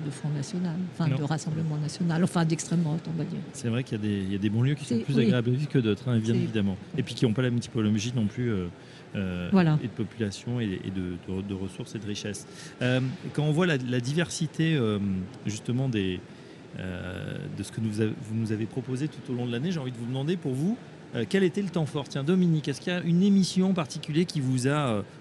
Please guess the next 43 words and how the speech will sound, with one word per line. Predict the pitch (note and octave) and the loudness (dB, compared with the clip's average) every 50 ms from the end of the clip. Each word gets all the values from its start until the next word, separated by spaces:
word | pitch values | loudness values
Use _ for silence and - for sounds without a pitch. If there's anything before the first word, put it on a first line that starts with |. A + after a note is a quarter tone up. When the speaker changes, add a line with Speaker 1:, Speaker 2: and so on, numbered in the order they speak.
| - - - | -16 -8 -4
Speaker 2:
vous | A2+ A#2+ | -2 -2
êtes | A#2 - | -2 -2
sorti ? | - D#3 B2+ A2 - E3 | -2 -4 -4 -2 -2 0
Alors, | D3 G#2+ F#2+ | 0 0 0
je | F#2+ - | -2 -4
sais | B2 | -6
que | G#2 - | -6 -4
vous | G2+ G2+ | -8 -8
êtes | - - | -8 -8
toujours | - A#2 A2 G2 - | -8 -6 -6 -6 -8
très, | - - F#2 | -8 -8 -8
très | E2 D#2+ D#2+ D#2 - - - - | -8 -8 -10 -12 -14 -16 -12 -8
contente | C3 B2+ - D#3 C3 G#2+ | -8 -4 -2 -2 -2 -2
de | F#2+ | -4
sortir | F#2 - G#2+ - - - - A2 G2 | -4 -6 -8 -10 -10 -6 -6 -4 -4
de | F#2 - | -6 -8
ces | - - F#2 E2+ F2 F2 | -10 -10 -8 -6 -6 -4
émissions, | F#2+ G2 - - - C3 B2+ B2+ A#2+ G2+ F#2 | -4 -6 -6 -6 -6 -4 -2 -2 -2 -2 -2
on | F2+ | -4
apprend | E2+ - A2 G2 | -4 -6 -6 -4
plein | - A#2+ | -4 -4
de | B2 - | -4 -2
choses. | - D#3+ D3 B2+ - - - - | -2 -2 -2 -2 -6 -14 -12 -4
Mais | C3+ D3 | 0 0
est-ce | D#3+ D#3+ | 0 2
qu'il | - G#3 | 2 2
y | F#3+ | 2
en | F#3 | 2
a | G3 | 2
une | G#3+ | 2
qui | F#3+ - E3+ | 0 -2 -4
vous | D#3 D3 C#3+ | -4 0 0
a | D#3 C#3+ C#3 | 0 0 0
touché, | C3+ - F3 D#3 - C#3+ B2 | -2 -4 -6 -4 -2 -4 -4
qui | - B2+ | -4 -6
vous | A#2 B2 | -4 -2
a | B2 | -2
ému, | B2 A#2+ B2+ C#3 - | -2 0 -2 -4 -6
qui | - B2+ | -6 -6
vous | A#2 A2+ A2 A#2 | -6 -4 -2 0
a, | A2+ | 0
euh, | A2 G#2 G2+ F#2+ F#2+ F2+ - - - - - - | 2 2 2 0 -2 -2 -4 -8 -16 -20 -6 -4
parlé | C#3+ B2+ B2 B2+ B2+ C3 C#3 | -2 -2 0 0 0 0 -2